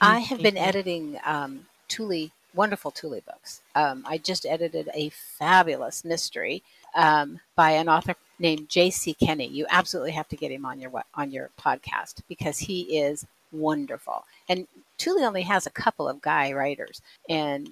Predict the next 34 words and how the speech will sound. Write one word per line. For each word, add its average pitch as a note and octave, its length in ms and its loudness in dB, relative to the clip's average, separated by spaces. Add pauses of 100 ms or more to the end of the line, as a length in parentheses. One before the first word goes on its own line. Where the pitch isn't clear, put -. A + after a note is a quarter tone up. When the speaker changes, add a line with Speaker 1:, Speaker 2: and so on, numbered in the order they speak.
Speaker 2:
J E3+ 160 4
C F3 280 -2
is, C#3+ 280 -6
is D#3 160 -2
a D#3 60 0
new D#3+ 200 -2
one C#3 160 -8
for - 180 -12
them. - 340 -12 (200)
And F3 120 -2
he's G#3 220 -4
written G#3 220 0
cozies E3+ 760 -2
for C#3+ 260 0
other D3 200 0
people. C3+ 540 -2 (500)
Um, C#3+ 380 2 (200)
but D#3+ 180 0
this G3+ 240 0
is, B3 360 2
this D4+ 180 -2
isn't E4 300 0 (120)
cozy G#3 640 2
so G#3 200 4
much F#3 300 2
as F3+ 160 -4
it's, - 280 -2 (120)
like, F#3 160 0
humorous, - 1300 -2 (160)
Sam G3+ 360 2
Spade F3 600 0
type, F3 280 0 (160)
you F#3+ 100 -4
know? F3+ 280 0